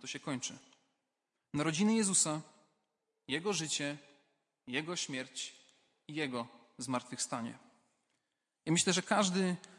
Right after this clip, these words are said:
wierzący człowiek może te elementy wymienić. A jednak w niebowstąpienie jedno z najważniejszych praw dotyczących życia Jezusa,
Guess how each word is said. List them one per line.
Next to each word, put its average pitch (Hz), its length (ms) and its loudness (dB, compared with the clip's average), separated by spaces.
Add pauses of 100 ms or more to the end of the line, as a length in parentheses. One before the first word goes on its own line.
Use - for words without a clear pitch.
(160)
wierzący 170 420 -2
człowiek 175 360 -2
może 180 280 2
te 170 140 -4
elementy 156 320 -6
wymienić. 135 520 -10 (1800)
A 160 80 -2
jednak 202 240 2 (220)
w 156 100 -4
niebowstąpienie 208 880 2 (880)
jedno 190 300 4
z 165 80 0
najważniejszych 196 840 2 (180)
praw 147 220 -2
dotyczących 135 540 -2
życia 135 220 -2
Jezusa, 123 480 -4